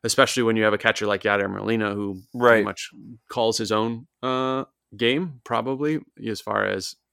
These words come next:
Speaker 1: pitch sequencing and all that stuff. Um, and at this point, the front office can probably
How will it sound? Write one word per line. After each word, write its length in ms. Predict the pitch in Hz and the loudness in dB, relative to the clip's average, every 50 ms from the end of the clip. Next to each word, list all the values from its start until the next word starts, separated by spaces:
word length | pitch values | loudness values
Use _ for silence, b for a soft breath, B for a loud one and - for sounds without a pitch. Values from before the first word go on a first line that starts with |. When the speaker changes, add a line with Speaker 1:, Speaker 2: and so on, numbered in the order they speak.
| _ - | _ -8
Speaker 1:
pitch 160 | - 127 - | -8 -6 -4
sequencing 520 | - - 120 101 113 110 - - 113 110 | -4 -6 -6 -6 -6 -6 -6 -6 -6 -6
and 80 | 107 104 | -6 -6
all 100 | 104 104 | -6 -6
that 160 | 101 98 - | -6 -6 -8
stuff. 240 | - - 110 104 - _ _ B B B B B B B B B B B | -8 -8 -8 -8 -10 _ _ B B B B B B B B B B B
Um, 320 | 107 101 98 98 107 110 _ _ _ _ _ _ _ _ _ _ _ _ - | -6 -6 -6 -6 -8 -12 _ _ _ _ _ _ _ _ _ _ _ _ 0
and 140 | 135 135 135 | 2 2 4
at 80 | 127 | 4
this 160 | - 165 156 - | 2 0 0 0
point, 220 | - 135 117 98 | 0 0 0 0
the 60 | 110 | 0
front 200 | - - 117 117 | 0 0 2 4
office 320 | 117 123 117 - 104 - - | 4 2 2 0 -4 -6 -6
can 100 | 110 98 | -8 -6
probably 600 | 113 110 107 101 104 98 101 101 98 95 98 | -4 -2 -2 -2 -2 -2 -2 -4 -4 -4 -6